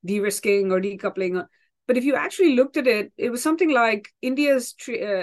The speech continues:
exports, uh, imports from the world had gone up fifty percent. India's imports from U S had gone up, you know, thirty, forty something percent. And India's imports from China had only gone up thirty-three percent. So yes, there was growth,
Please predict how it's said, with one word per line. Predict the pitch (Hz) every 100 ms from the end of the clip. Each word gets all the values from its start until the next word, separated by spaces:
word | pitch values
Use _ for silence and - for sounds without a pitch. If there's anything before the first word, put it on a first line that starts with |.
| -
exports, | 190 - 294 254 -
uh, | 170 -
imports | 254 269 269 269
from | 254
the | 190
world | 190 262 254
had | 226
gone | 202 208
up | 208
fifty | 220 196 214
percent. | 214 202 202 196 -
India's | 214 233 233
imports | 214 214 214 -
from | 220 196
U | 190 262
S | 254
had | 254 202
gone | 202
up, | 202 190 _ _ _ _ _
you | 220
know, | 185
thirty, | - 226 233 220 202 190
forty | - 220 233 202 180 -
something | 220 214 220
percent. | 202 214 196 - -
And | 220 214 202 -
India's | 247 269 269 254 214
imports | - 233 233 226
from | 226 202
China | 226 254 190
had | 196
only | 208 233 226 196
gone | 185 190
up | 180 -
thirty-three | 196 185 196 196
percent. | 190 196 -
So | 233
yes, | 262 349 -
there | 277
was | 226
growth, | - 349 269